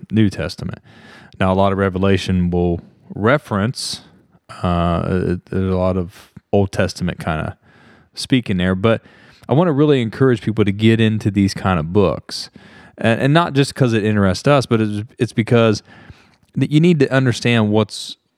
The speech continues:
what's going to happen and what's gonna come, but you also need to be able to be aware so you can keep your eyes open. Um, you know,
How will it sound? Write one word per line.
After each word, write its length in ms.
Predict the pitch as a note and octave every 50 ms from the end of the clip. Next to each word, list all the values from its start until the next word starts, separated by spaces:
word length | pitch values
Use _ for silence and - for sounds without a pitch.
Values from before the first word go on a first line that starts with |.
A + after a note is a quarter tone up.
| _ _ _
what's 220 | A#2+ A#2 A#2 -
going 240 | - C3 A#2+ A2 G#2
to 60 | G2+
happen 320 | G2+ A#2+ C3+ B2+ A#2 - A2
and 60 | G#2
what's 140 | G#2 G2+ -
gonna 160 | - G2+ F#2
come, 380 | - - - G3 F#3 C3+ A#2+ A#2
but 100 | A#2 G#2
you 80 | B2+
also 240 | D3 E3 D#3 - D#3
need 220 | C3+ B2+ B2 B2
to 80 | B2 A#2
be 100 | A#2 A#2+
able 220 | A#2 A2+ A2 A2
to 440 | G#2+ - - A2+ A2 G#2+ G#2 G2+ F#2 - - - - - - - - - - - - - _ _ _ _ _ - - A2
be 160 | B2 A#2+ A#2
aware 800 | G#2+ G2 F#2+ G2+ A2 B2+ D3 D3 A2+ G2 F#2+ F#2+ G2 A2 A#2+ - _ _ _ _
so 160 | - - A#2+
you 60 | A#2
can 60 | A2
keep 140 | - B2 A2+
your 140 | G#2+ G2+ G2+
eyes 300 | G2+ G#2 G2+ G#2 G2 G#2
open. 440 | G2+ F#2+ F#2+ - - - - - - - _ _ _ _ _ _ _ _ _ _ _ _ _ _ _ _ _ _ _ _ _ _ _ _ _ _ - -
Um, 420 | - A#2 G#2+ G#2 G2+ G2 F#2+ F#2 - _ - - _ _ _ _ _ _ _ _ _ _ _ _ _ _ _ _ _ _ _ _ _ -
you 140 | C3 A#2+
know, 200 | A#2 A#2 A#2 -